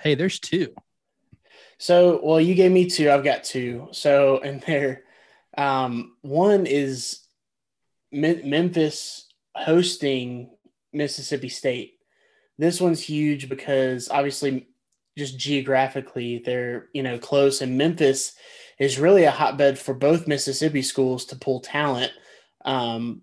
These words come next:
Speaker 2: just 'cause of the proximity. So I think that that's a big, um, game in and of itself.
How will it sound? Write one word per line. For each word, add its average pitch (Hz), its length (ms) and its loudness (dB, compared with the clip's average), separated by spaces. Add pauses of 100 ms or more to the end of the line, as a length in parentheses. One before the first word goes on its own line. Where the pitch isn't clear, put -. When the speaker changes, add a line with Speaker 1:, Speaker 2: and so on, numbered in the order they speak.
(100)
Speaker 2:
just 139 280 -6
'cause 135 180 -6
of 131 60 -4
the 127 60 -6
proximity. 127 800 -4
So 127 640 0 (260)
I 139 140 -2
think 139 360 -2
that 127 140 -2
that's 139 280 0
a 139 40 -8
big, 139 540 2 (540)
um, 120 380 -2 (100)
game 139 360 2
in 139 100 2
and 139 140 2
of 123 100 0
itself. 135 640 0